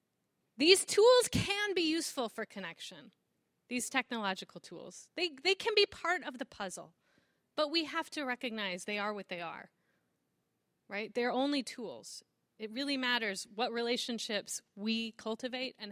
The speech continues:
how we use them. We can't expect them to just do the work for us. We, and, and we have to watch, I think, our, um, our tendency to substitute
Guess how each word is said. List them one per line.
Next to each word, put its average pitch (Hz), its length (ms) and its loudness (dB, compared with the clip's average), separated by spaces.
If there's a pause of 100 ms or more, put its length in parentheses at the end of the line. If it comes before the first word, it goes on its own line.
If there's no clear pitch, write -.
how 190 120 -8
we 190 100 -8
use 165 220 -12
them. - 240 -20 (560)
We 208 80 -10
can't 233 260 -4
expect - 380 -8
them 202 140 -8
to 190 80 -8
just 180 220 -10
do 190 140 -4
the 180 80 -4
work 170 240 -8
for 175 240 -12
us. - 360 -14 (1400)
We, 208 240 0
and, 226 400 -2
and 262 160 -2
we 262 100 -2
have 254 220 -4
to 285 120 -6
watch, 214 720 -4
I 220 120 -10 (100)
think, 214 340 -10
our, 196 280 -6
um, 185 380 -10 (1000)
our 220 80 0
tendency 277 560 0
to 226 100 -2
substitute 226 1080 -4